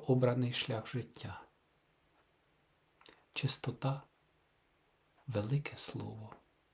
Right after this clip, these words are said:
Нехай ваше життя буде чистим. Чистим від чого?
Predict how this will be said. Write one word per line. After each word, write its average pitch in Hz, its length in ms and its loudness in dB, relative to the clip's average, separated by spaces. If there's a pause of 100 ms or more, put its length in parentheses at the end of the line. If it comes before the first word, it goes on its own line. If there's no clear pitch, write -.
(1040)
Нехай 143 440 0
ваше 120 380 0
життя 113 560 -6 (1700)
буде 120 340 2
чистим. 110 720 -2 (1600)
Чистим 147 420 8
від 139 260 2
чого? 110 500 0